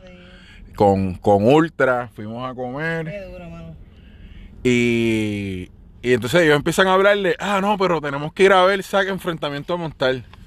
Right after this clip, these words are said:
Speaker 1: ¿En serio lo
Speaker 2: Pero,
Speaker 1: dijeron, verdad?
Speaker 2: ajá,
Speaker 1: Ah,
Speaker 2: yo, pero
Speaker 1: ok.
Speaker 2: wow, pero entonces, pues, yo vengo recibiendo los emails de, de Alex Fernández, que es el productor para, para el screening de hoy. Y pues yo siempre, ¿sabes? Yo siempre apoyo todo lo que, todo lo que es las producciones locales, ¿sabes? Yo sí,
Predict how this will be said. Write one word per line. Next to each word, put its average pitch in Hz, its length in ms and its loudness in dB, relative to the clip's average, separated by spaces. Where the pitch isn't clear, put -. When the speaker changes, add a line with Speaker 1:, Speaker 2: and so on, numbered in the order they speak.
Speaker 1:
¿En 214 220 -10
serio 269 240 0
lo 466 60 -2
Speaker 2:
Pero, 453 160 6
Speaker 1:
dijeron, 277 140 -2
verdad? 143 360 0
Speaker 2:
ajá, 131 380 2
Speaker 1:
Ah, 202 120 4
Speaker 2:
yo, 185 120 2
pero 180 180 2
Speaker 1:
ok. 131 80 2
Speaker 2:
wow, 180 240 2
pero 151 140 -4
entonces, 175 260 -8
pues, 139 160 -6
yo 123 120 -2
vengo 135 280 -2
recibiendo 143 460 2
los 156 100 4
emails 151 340 0
de, 135 300 2
de 110 160 0
Alex 127 380 0
Fernández, 139 400 0
que 120 80 2
es 120 60 6
el 113 60 4
productor 135 720 4
para, 101 560 0
para 101 200 -2
el 95 100 -2
screening 131 340 -2
de 143 140 6
hoy. 143 320 4
Y 113 120 -12
pues 117 200 -6
yo 113 160 0
siempre, 143 420 2
¿sabes? 175 180 4
Yo 127 100 4
siempre 143 300 0
apoyo 143 340 6
todo 123 240 2
lo 131 140 0
que, 110 180 -4
todo 113 260 -4
lo 127 120 -2
que 123 640 0
es 104 80 -4
las 107 100 -4
producciones 117 460 -2
locales, 135 400 4
¿sabes? 127 140 0
Yo 98 120 -4
sí, 117 240 -4